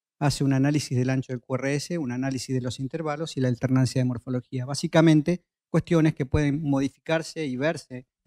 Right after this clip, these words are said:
en el electrocardiograma de superficie cuando tenemos arritmias, o sea, cambios en el Q R S, <laughs> cambios en la morfología, en la alternancia,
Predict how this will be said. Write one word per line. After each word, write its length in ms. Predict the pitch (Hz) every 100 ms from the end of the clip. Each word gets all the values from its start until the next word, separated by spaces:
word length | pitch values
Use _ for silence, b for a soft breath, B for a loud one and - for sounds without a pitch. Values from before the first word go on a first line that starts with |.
| -
en 120 | 131
el 80 | 127
electrocardiograma 800 | 127 147 - 139 127 127 135 139
de 60 |
superficie 580 | 123 - 127 - 135 151
cuando 220 | - 127
tenemos 280 | 120 127 123 127
arritmias, 460 | 127 120 - -
o 60 | 139
sea, 200 | - 123 -
cambios 320 | 139 139 -
en 100 | 120
el 60 | 113
Q 160 | 135
R 140 | 135 160
S, 240 | 147 160
<laughs> 20 |
cambios 340 | 143 131 120 113
en 100 | 120
la 60 |
morfología, 720 | 117 117 - 123 - 143 147 - _ _ _
en 100 | 135
la 60 | 127
alternancia, 800 | 120 123 131 143 143 - 156